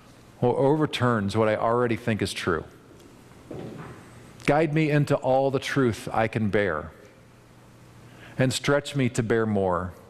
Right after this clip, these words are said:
so that I may always choose the whole truth,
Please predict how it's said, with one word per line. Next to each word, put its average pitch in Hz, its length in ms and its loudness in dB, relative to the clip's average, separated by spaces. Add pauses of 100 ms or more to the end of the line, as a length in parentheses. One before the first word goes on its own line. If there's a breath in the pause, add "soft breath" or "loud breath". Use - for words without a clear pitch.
(1300)
so - 160 -2
that 120 160 2
I 135 140 4
may 139 180 0
always 139 540 0
choose 127 640 0 (160)
the 104 100 0
whole 113 600 -2
truth, 92 640 -2